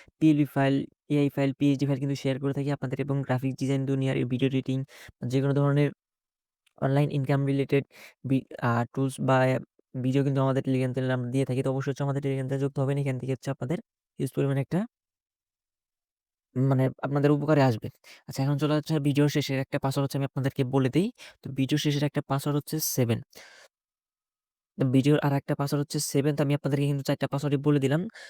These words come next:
ভিডিওর সর্বশেষ যে পাসওয়ার্ডটা আছে ওটা হচ্ছে সেভেন। তো আমি আপনাদেরকে চারটা পাসওয়ার্ডই বলে দিলাম। এখন হচ্ছে আপনার ভিডিওর ডেসক্রিপশন বক্সে হচ্ছে আমাদের Telegram চ্যানেলে জয়েন করবেন। জয়েন করার পর হচ্ছে এখান থেকে জিপ ফাইলটা ডাউনলোড, আর ডাউনলোড করে আনজিপ করে এই ফাইলটা কিন্তু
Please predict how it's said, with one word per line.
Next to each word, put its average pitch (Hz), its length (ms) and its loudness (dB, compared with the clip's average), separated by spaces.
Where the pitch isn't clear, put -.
ভিডিওর 143 220 2
সর্বশেষ 147 440 0
যে 156 120 4
পাসওয়ার্ডটা 151 360 -6
আছে 156 120 -4
ওটা 151 100 -2
হচ্ছে 143 140 -8
সেভেন। 143 240 -4
তো 147 80 -2
আমি 139 140 -2
আপনাদেরকে 139 300 -6
চারটা 143 200 -4
পাসওয়ার্ডই 147 340 0
বলে 147 140 2
দিলাম। 147 140 2
এখন 143 140 -2
হচ্ছে - 140 -8
আপনার 147 180 -4
ভিডিওর 139 260 2
ডেসক্রিপশন 139 360 -2
বক্সে 139 180 -2
হচ্ছে 139 140 -6
আমাদের 135 200 -2
Telegram 135 300 0
চ্যানেলে 139 260 2
জয়েন 135 240 4
করবেন। 156 260 2
জয়েন 143 240 2
করার 143 220 0
পর 139 120 -2
হচ্ছে 139 200 -6
এখান 139 160 -2
থেকে 135 160 -2
জিপ 135 140 -4
ফাইলটা 143 180 0
ডাউনলোড, 139 280 -2
আর 135 140 2
ডাউনলোড 135 280 0
করে 143 120 0
আনজিপ 135 220 -4
করে 147 120 2
এই 151 80 0
ফাইলটা 139 220 -2
কিন্তু 139 200 -2